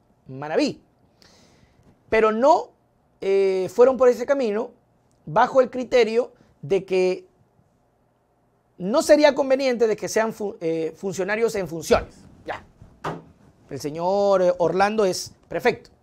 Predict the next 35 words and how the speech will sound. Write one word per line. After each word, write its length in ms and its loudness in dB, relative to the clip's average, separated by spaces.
¿Por 200 6
qué 120 0
es 100 0
importante 520 0
esta 140 -2
diferencia? 580 -2
Porque 180 -6
el 60 -8
señor 400 -2
Guido 520 0
es 160 -4
asambleísta 540 -4
electo 360 -4
en 120 -8
funciones. 580 -6
No 180 -6
hay 140 0
impedimento 600 -4
por 140 -6
si 60 -10
acaso. 320 -6
No 100 -12
hay 80 -6
impedimento. 480 -4
El 140 -2
impedimento 680 0
va 80 6
a 40 -4
ser 340 4
que 100 -6
tiene 240 -8
que 80 -4
hacer 320 -2
dos 220 -2
funciones. 560 -2